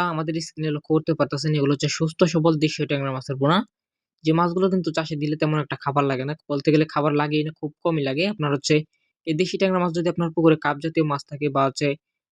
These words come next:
রুই, মিরকা বা কাতলা মাছ যদি থাকে, তাহলে আপনারা এই মাছগুলো চাষে দিতে পারেন। কারণ হচ্ছে কাপ জাতীয় মাছের পুকুরে যদি এই মাছগুলো চাষে দেন, তাহলে খুব ভালো চাষ হয় এবং হচ্ছে এই মাছ চাষে তেমন একটা খাবার লাগে না। আপনি হচ্ছে দিনে এক বেলা বা রাত্রে এক বেলা খাবার দিলেই হয়, এই মাছ হচ্ছে তেমন একটা খাবার লাগে না এই মাছ চাষে।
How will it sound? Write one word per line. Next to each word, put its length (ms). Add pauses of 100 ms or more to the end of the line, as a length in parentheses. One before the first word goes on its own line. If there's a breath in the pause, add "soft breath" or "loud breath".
(100)
রুই, 240
মিরকা 300
বা 160
কাতলা 360
মাছ 260
যদি 220
থাকে, 220
তাহলে 260
আপনারা 300
এই 80
মাছগুলো 320
চাষে 240
দিতে 220
পারেন। 260
কারণ 220
হচ্ছে 220 (460 soft breath)
কাপ 180
জাতীয় 280
মাছের 240
পুকুরে 400
যদি 160
এই 100
মাছগুলো 260
চাষে 260
দেন, 180
তাহলে 220
খুব 220
ভালো 200
চাষ 220
হয় 140
এবং 140
হচ্ছে 200
এই 80
মাছ 140
চাষে 280
তেমন 200
একটা 160
খাবার 240
লাগে 180
না। 100 (480)
আপনি 180
হচ্ছে 220
দিনে 260
এক 160
বেলা 220
বা 120
রাত্রে 300
এক 120
বেলা 140
খাবার 260
দিলেই 260
হয়, 240
এই 80
মাছ 100
হচ্ছে 200
তেমন 220
একটা 180
খাবার 260
লাগে 180
না 80
এই 80
মাছ 160
চাষে। 240